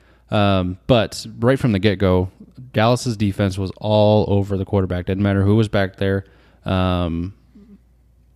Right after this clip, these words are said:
all over the quarterback. And then you had, um,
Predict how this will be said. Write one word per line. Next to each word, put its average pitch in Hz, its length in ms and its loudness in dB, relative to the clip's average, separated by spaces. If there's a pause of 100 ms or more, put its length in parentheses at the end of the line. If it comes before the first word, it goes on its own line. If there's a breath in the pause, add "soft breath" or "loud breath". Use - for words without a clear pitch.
all 131 300 4
over 107 160 4
the 98 80 0
quarterback. 92 520 -2
And 98 160 -4
then 123 520 4 (480 soft breath)
you 104 260 2
had, 92 600 0 (180)
um, 87 600 -4